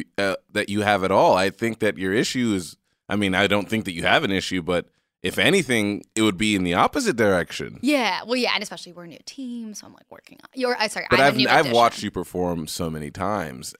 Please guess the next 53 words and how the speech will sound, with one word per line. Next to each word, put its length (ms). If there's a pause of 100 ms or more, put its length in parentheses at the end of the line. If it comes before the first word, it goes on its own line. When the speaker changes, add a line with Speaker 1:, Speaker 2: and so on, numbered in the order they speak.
Speaker 1:
and 420 (140)
I 160
don't 380
think 240
that 160
you 380 (160)
talk 260
over 360
<laughs> 40
anyone. 640
Speaker 2:
Oh, 500
that's, 320
yeah. 340
I 100
think, 340
I 100
think 220
possibly 720
I 100
was, 300
it 160
was, 200
like, 160
such 320
a, 320
at 140
that 240
stage 420
too, 220
when 140
I 80
was, 200
like, 200
had 200 (220)
sort 160
of 160 (120)
no 340
self-confidence 600
in 40
that 140
Speaker 1:
Mm. 80
Speaker 2:
arena. 300 (280)
I 80
think 160
it 60
was 80
something 240
that 100
I 60
was 160
like, 180
"I 120
must 280